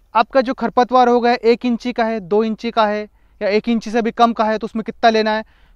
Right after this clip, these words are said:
क्योंकि ये क्या होता है, बहुत बार किसान मित्र हमारे क्या करते हैं कि अगर जो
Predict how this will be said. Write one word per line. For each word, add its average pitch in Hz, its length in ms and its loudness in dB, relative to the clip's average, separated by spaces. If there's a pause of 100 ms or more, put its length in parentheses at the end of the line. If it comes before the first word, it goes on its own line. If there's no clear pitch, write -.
क्योंकि 311 240 -2
ये 330 200 2
क्या 294 160 4
होता 302 220 6
है, 302 80 6
बहुत 262 180 0
बार 277 200 4
किसान 269 260 0
मित्र 269 240 0
हमारे 262 240 2
क्या 262 160 0
करते 233 280 -2
हैं 247 160 -4 (1300)
कि 269 100 -2
अगर 262 200 4
जो 262 120 0